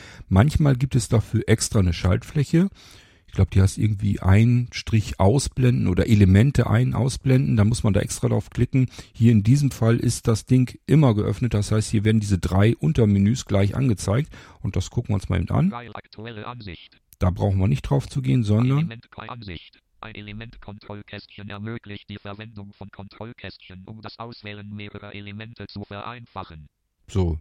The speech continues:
Speaker 1: hier könnten wir ein Kontrollkästchen einblenden. Ich hab das schon gesehen, dass manche Sehbehinderte und Blinde das ganz gerne tun. Da kann man dann in, äh, oder vielmehr vor einen Ordner oder vor ein Laufwerk noch extra ein Häkchen setzen.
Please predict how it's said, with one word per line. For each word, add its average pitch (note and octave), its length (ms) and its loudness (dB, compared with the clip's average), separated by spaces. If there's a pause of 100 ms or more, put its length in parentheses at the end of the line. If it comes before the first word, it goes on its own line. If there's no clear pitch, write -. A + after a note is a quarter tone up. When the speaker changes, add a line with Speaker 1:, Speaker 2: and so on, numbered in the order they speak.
Speaker 1:
hier - 160 -2
könnten G2+ 280 0
wir F#2+ 40 4
ein F#2 80 4
Kontrollkästchen G#2 960 0
einblenden. G2+ 480 0
Ich F2+ 80 0
hab G2+ 80 0
das - 120 -4
schon G2 160 -2
gesehen, F#2 240 2
dass F#2 140 -2
manche F#2+ 280 -2
Sehbehinderte F2+ 500 0
und E2 80 -2
Blinde F#2+ 280 2
das E2 180 0
ganz E2 180 -4
gerne D#2+ 280 -4
tun. F3 260 2 (640)
Da - 100 -4
kann F#2 140 4
man F#2 120 6
dann F#2+ 220 6
in, F2 480 0
äh, D#2+ 240 -2
oder E2 240 -4
vielmehr F2 320 0
vor - 380 0
einen F2 260 0
Ordner G2 720 4
oder F2 160 -2
vor F2 220 -2
ein E2 120 0
Laufwerk F#2 400 -2
noch E2+ 100 -2
extra - 300 -8
ein D#2+ 240 0
Häkchen G2+ 400 4
setzen. F#2+ 440 2